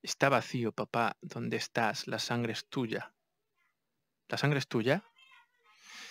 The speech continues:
Toda esta sangre se aleja. Al menos sobreviviste al accidente. ¿Por qué no me buscaste? Vale, y ahora nos vamos por aquí, ¿no? Está muy oscuro, no puedo avanzar. Miro hacia arriba.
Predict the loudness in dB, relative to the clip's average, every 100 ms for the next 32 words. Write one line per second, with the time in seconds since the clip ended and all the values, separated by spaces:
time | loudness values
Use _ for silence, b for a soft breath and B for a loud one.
0 | B B B B 8 12 12 12 10 12
1 | 10 10 12 12 12 10 8 8 6 6
2 | 4 4 6 6 2 4 2 6 4 4
3 | 0 0 2 0 -2 -4 2 2 2 0
4 | -2 -4 -6 -8 -8 -16 -20 _ _ _
5 | -2 -2 0 4 6 6 6 6 4 4
6 | -2 -2 -4 -2 -2 -2 _ b b b
7 | -2 6 8 10 6 4 4 6 6 6
8 | 6 8 8 6 4 6 6 6 4 2
9 | 0 -2 0 0 2 2 0 -2